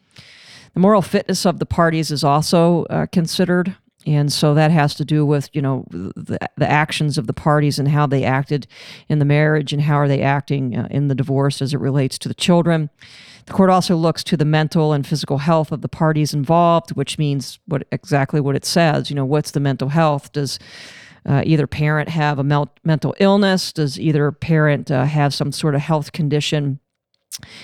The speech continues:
that would, uh, infringe upon their custody and parenting time? The court also looks to the home, the school, and the community of the child.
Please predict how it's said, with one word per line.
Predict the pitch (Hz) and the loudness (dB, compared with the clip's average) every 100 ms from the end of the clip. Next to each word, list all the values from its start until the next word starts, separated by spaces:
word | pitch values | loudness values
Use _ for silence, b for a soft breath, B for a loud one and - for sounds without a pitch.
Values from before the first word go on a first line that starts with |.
| B | B
that | 156 - | 0 2
would, | 151 151 - | 2 2 0
uh, | 151 143 - - | 0 0 -4 -4
infringe | - 147 - 170 160 | -2 -2 2 2 4
upon | 147 - 151 147 147 | 2 0 0 0 2
their | 139 139 135 B B B | 2 2 0 B B B
custody | - 160 - 147 | 0 0 2 2
and | 143 | 2
parenting | 139 165 170 156 143 135 | 2 2 2 0 -4 -4
time? | 151 143 139 135 | -2 -2 -2 -4
The | |
court | 139 - 170 | -4 0 2
also | 160 147 156 | 2 2 0
looks | 156 151 - | 0 -2 -4
to | - 151 | -2 0
the | 139 | 0
home, | 156 175 175 160 | 2 2 2 0
the | 143 | -2
school, | - - 165 160 156 | -4 0 2 2 2
and | 139 143 | 0 -2
the | |
community | - 175 185 170 165 | 0 2 2 4 0
of | |
the | 156 | -2
child. | - 170 160 156 151 147 | -2 0 2 2 0 -2